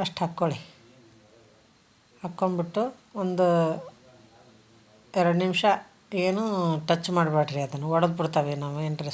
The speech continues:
ಸ್ಪೂನ್ ಇಟ್ಟರೆ. ಆಮೇಲೆ ಹಂಗೆ ಪದೇ ಪದೇ ಹೊಳಸಾಕ್ತಾ ಇರ್ಬೇಕು. ಅಲ್ಲೇ ಬಿಟ್ಬಿಟ್ರೆ ನೋಡ್ರಿ ಒಂದೊಂದು ಕೆಂಪಾಗ್ಯಾವಲ್ಲ, ಹಂಗೆ ಆಗ್ಬಿಡ್ತವೆ.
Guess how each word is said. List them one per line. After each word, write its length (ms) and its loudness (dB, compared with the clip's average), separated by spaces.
ಸ್ಪೂನ್ 340 -4
ಇಟ್ಟರೆ. 260 -4
ಆಮೇಲೆ 460 2
ಹಂಗೆ 280 0
ಪದೇ 220 2
ಪದೇ 200 2
ಹೊಳಸಾಕ್ತಾ 680 2
ಇರ್ಬೇಕು. 320 -2
ಅಲ್ಲೇ 240 2
ಬಿಟ್ಬಿಟ್ರೆ 480 -4
ನೋಡ್ರಿ 280 2
ಒಂದೊಂದು 320 0
ಕೆಂಪಾಗ್ಯಾವಲ್ಲ, 640 2
ಹಂಗೆ 240 0
ಆಗ್ಬಿಡ್ತವೆ. 520 -2